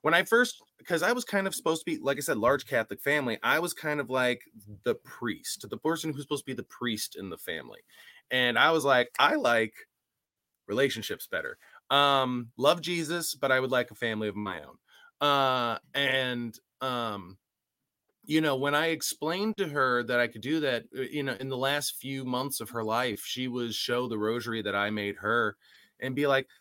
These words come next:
"My grandson made this. Look, see how good it is." And, you know, if it, the women in my life are the strongest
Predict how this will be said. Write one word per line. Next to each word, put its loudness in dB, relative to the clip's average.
"My -4
grandson 4
made 0
this. -4
Look, 2
see 2
how -2
good 4
it 0
is." -4
And, 0
you -4
know, -2
if -4
it, -2
the 0
women 0
in -4
my 0
life -4
are 0
the -6
strongest -2